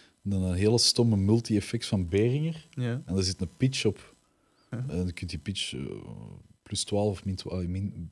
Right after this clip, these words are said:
Speaker 1: plus twaalf tonen, min twaalf tonen
Speaker 2: Ja.
Speaker 1: zetten. Maar die klinkt zo af. En er is juist iets ernaast dat die keigoed klinkt als ik er gitaar door speel, vooral.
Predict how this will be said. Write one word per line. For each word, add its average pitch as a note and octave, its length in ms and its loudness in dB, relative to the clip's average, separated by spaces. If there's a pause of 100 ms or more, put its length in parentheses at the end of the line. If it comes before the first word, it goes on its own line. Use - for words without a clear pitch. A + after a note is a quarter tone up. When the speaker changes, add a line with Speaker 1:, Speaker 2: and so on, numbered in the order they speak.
Speaker 1:
plus - 340 -4 (100)
twaalf G2 300 0
tonen, G#2 240 2
min G2+ 120 2
twaalf F#2+ 340 -2
tonen A2 260 2
Speaker 2:
Ja. A2+ 60 0
Speaker 1:
zetten. A#2 180 -6 (400)
Maar G2 200 4
die F#2+ 180 0
klinkt A2 300 4
zo A2+ 540 8
af. - 520 2 (500)
En F#2+ 60 -2
er F#2+ 60 2
is F#2 260 -2
juist A#2+ 220 2
iets A2+ 180 4
ernaast G2+ 380 4
dat G2+ 120 -6
die F#2 120 -4
keigoed F#2+ 380 0
klinkt G#2 260 -4
als F#2+ 140 -4
ik F2 160 -10
er F2 220 -6
gitaar F#2 440 -4
door F2+ 160 -4
speel, F2 320 -6
vooral. E2+ 380 -8